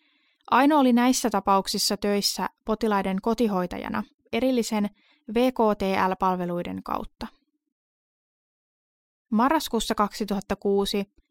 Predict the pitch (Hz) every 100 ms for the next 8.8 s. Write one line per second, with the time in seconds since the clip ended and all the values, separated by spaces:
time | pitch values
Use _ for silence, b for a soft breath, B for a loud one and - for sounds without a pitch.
0 | - 220 233 220 214 - 214 233 240 226
1 | 196 196 202 196 185 - - 233 240 220
2 | 202 190 190 190 190 185 190 - - -
3 | - 240 262 220 196 196 - 190 - _
4 | _ _ - 226 247 - 254 247 240 233
5 | - 196 196 185 175 175 175 175 175 190
6 | 202 247 240 _ _ _ _ _ _ _
7 | _ _ _ _ _ _ - 247 269 294
8 | - 208 208 208 196 185 185 185